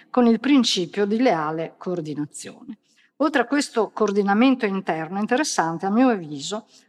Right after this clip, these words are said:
operare un coordinamento tra l'articolo, eh, quattro, quattro due in particolare, l'identità nazionale,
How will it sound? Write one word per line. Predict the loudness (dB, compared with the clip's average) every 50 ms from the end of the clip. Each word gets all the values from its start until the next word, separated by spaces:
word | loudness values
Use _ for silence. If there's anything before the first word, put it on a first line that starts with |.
| _ _ -6
operare | -2 -2 0 2 2 2 2 2 2
un | 0 0
coordinamento | 0 0 2 2 4 4 4 4 4 2 0 -2 -6 -6 -6
tra | -4 -2 -2
l'articolo, | -2 -2 -4 -2 -2 -2 -2 -2 -2 -2 -2 -2 -4 -6 -8 -10
eh, | -12 -12 -10
quattro, | -2 0 0 0 0 -4 _ -6 -6 -6
quattro | -6 -10 -12 -8 -6 -4
due | 0 2 2 2
in | 2
particolare, | -2 -4 -6 -8 -10 -8 -4 0 2 2 2 0 -2 -6
l'identità | -10 -8 -6 -6 -6 -6 -6 -2 -2 0
nazionale, | 0 0 -4 -6 -4 -2 -2 0 0 -2 -2 -4 -8 -10 -12